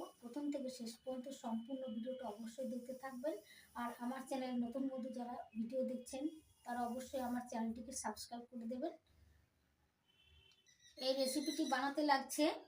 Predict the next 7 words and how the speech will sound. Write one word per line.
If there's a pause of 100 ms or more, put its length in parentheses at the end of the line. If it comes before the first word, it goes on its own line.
(460)
বাঁধাকপি, (960)
ক্যাপসিকাম, (540)
গাজর, (460)
রসুন, (920)
পেঁয়াজ, (500)
ধনেপাতা (540)
আর